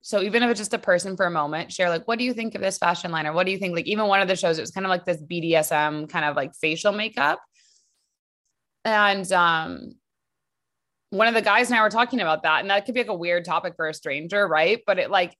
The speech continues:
actually was so beautiful and brought us closer, and I connected with him, and he was amazing. And then, like, this one girl was kind of rude and pushed him between me and another girl. I was like, "Excuse me, like, do you have manners?"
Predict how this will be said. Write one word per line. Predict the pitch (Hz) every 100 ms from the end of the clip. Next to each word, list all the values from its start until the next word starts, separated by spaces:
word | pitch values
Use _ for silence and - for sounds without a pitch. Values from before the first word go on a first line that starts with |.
| -
actually | 196 190 220 196
was | 185 180
so | 190
beautiful | 175 175 170 151
and | 147
brought | 170
us | 160
closer, | - 170 165
and | 143 156 151 151 _ _ _ _ _ _ _ _ _ _ _
I | 220
connected | 226 220 202 208
with | 190
him, | 202 196
and | 185
he | 202
was | 196
amazing. | 185 175 175 185
And | 180
then, | 175
like, | 175
this | 175 185
one | 196
girl | 185 180
was | 175
kind | 196
of | 175
rude | 180 175
and | 170
pushed | 165 196 -
him |
between | 190 180 185
me | 180
and | 175
another | 165
girl. | 175
I | 175
was |
like, | 185
"Excuse | 202 - 294
me, | 254 240
like, | 180
do | 208
you |
have | 202
manners?" | 196 220 269 -